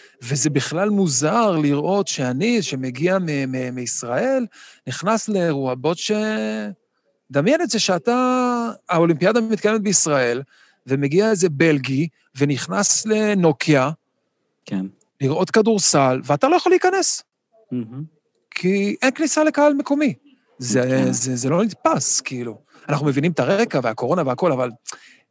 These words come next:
Speaker 1: בעולם של שלושים וחמישה אלף איש, הם יכלו להכניס חמשת אלפים, שמונת אלפים, הם יכלו לעשות שם משהו
Speaker 2: כן,
Speaker 1: בצורה
Speaker 2: כן.
Speaker 1: בריאה.
Speaker 2: Mhm. אבל, אה, רק נגיד ש-, כמו שאמרתי, המצב בטוקיו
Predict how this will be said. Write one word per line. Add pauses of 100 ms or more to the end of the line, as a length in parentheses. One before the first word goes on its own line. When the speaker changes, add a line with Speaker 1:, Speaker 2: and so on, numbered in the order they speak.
(260)
Speaker 1:
בעולם
של
שלושים
וחמישה
אלף
איש,
הם
יכלו
להכניס (460)
חמשת
אלפים,
שמונת
אלפים,
הם
יכלו
לעשות
שם
משהו
Speaker 2:
כן, (260)
Speaker 1:
בצורה
Speaker 2:
כן.
Speaker 1:
בריאה. (840)
Speaker 2:
Mhm. (1000)
אבל,
אה,
רק
נגיד
ש-, (480)
כמו
שאמרתי,
המצב
בטוקיו